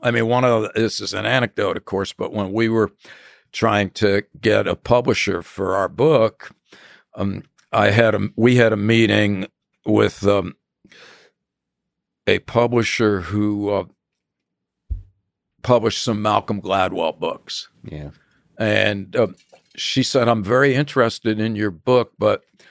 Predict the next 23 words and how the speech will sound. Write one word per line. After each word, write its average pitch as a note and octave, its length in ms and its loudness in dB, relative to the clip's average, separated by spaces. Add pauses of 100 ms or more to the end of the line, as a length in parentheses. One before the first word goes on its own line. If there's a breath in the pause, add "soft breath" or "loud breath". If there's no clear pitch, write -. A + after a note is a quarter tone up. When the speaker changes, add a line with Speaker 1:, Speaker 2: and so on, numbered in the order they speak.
(300 soft breath)
Speaker 1:
can B2 200 -4
you A2+ 120 0
write B2 300 2
it D#3 180 0
without A#2+ 500 4
mentioning A2 640 0
death? G#2 580 -2 (260)
'Cause - 220 0
people A#2+ 400 0
don't G#2+ 300 0
like A2 240 -2
death." - 440 -6 (460)
And G#2+ 140 2
we're C3 180 4
like, C3 240 0
"No, D3 340 2
it's F#2 240 -10
really B2 480 2 (640)
kind A#2+ 280 0
of G2+ 80 -2
central." C#3 600 -4 (880 soft breath)
Um, A2 520 -2 (920 loud breath)
and, A#2+ 120 -14